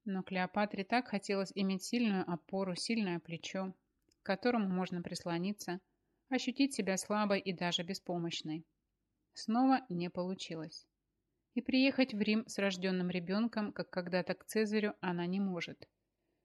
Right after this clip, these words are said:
Путь в Рим закрыт. Она — мать Цезариона, главного врага Октавиана – поскольку мальчик — сын Цезаря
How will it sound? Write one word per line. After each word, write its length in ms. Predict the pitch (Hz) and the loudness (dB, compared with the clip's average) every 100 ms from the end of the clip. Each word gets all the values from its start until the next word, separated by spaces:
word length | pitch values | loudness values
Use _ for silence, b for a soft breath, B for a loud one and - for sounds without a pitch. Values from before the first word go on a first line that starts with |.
| _ _ - | _ _ 0
Путь 220 | 247 262 | 0 0
в 80 | 202 | -2
Рим 220 | 180 185 | 2 2
закрыт. 500 | 175 190 - 170 160 - _ _ _ _ | 2 -2 0 -4 -4 -14 _ _ _ _
Она — 440 | - 196 202 240 - - | -2 0 2 0 -2 -4
мать 280 | 180 180 | -2 -2
Цезариона, 640 | - 180 190 185 165 160 160 - _ - | -4 -2 0 0 -2 -4 -6 -12 _ -6
главного 540 | 185 185 196 214 208 | -2 0 0 0 2
врага 300 | 190 175 175 | 0 0 -2
Октавиана – 760 | - - 185 175 165 156 165 - _ _ _ _ - | -4 -6 -6 -2 -2 -2 -6 -12 _ _ _ _ -8
поскольку 420 | 240 - 262 269 | -6 2 2 6
мальчик — 540 | 233 208 208 - 214 - | 6 6 2 -2 -10 -10
сын 260 | - 175 | -4 -4
Цезаря 480 | 165 208 208 202 196 | 0 0 0 0 -2